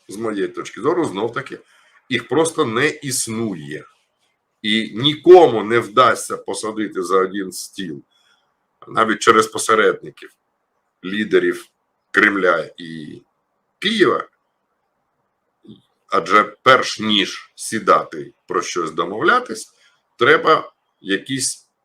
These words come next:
ну, теми для розмови, спільні якісь. Таких тем на сьогодні не існує. Просто не існує. А якщо тільки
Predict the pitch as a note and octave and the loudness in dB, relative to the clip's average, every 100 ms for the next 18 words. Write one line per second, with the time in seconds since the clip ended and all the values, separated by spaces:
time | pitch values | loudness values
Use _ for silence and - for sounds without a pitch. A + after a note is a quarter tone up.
0 | _ A2 A#2+ - _ D3 F3+ G3+ E3+ E3+ | _ -6 -6 -6 _ 6 6 8 6 8
1 | E3 D#3+ C#3 C3+ G#2 D2+ C#2 _ _ _ | 8 8 4 4 4 2 -8 _ _ _
2 | _ - - C3+ A#2 F#2 D#2 C#2+ - _ | _ -14 -10 -6 -4 -6 -8 -12 -18 _
3 | - _ _ _ _ _ _ _ D#3+ D#3+ | -20 _ _ _ _ _ _ _ -2 0
4 | D3+ - A#3 C4 G#3+ - F3+ F3+ G#3+ G3+ | -4 -4 -2 -2 -2 -2 -2 -2 -6 -6
5 | A3 - - D#2+ C#2 - _ _ _ B2 | -6 -8 -10 -14 -14 -18 _ _ _ -2
6 | C3+ - F2+ E2 B2+ F3+ D#3 - G2 D#2 | -2 -2 -10 -6 -2 -2 -4 -8 -10 -10
7 | C#2 - _ _ _ _ _ _ _ _ | -14 -20 _ _ _ _ _ _ _ _
8 | _ _ _ _ _ _ A#2+ A#2 - A2 | _ _ _ _ _ _ 2 2 0 -2
9 | C#3+ - - F#3 F3 E3+ E3+ C3+ - F2 | 0 0 4 4 4 -2 -2 -4 -6 -6
10 | - | -8